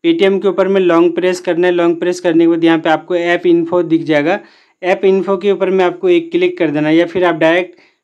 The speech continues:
प्ले स्टोर में जा करके आप Paytm लिख करके सर्च कीजिएगा। तो यदि आपके मोबाइल फ़ोन में इंस्टॉल किया हुआ रहेगा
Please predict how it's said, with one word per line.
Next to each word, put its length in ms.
प्ले 200
स्टोर 220
में 160
जा 160
करके 380
आप 220
Paytm 360
लिख 180
करके 280
सर्च 300
कीजिएगा। 460
तो 180
यदि 280
आपके 260
मोबाइल 320
फ़ोन 180
में 140
इंस्टॉल 340
किया 200
हुआ 140
रहेगा 360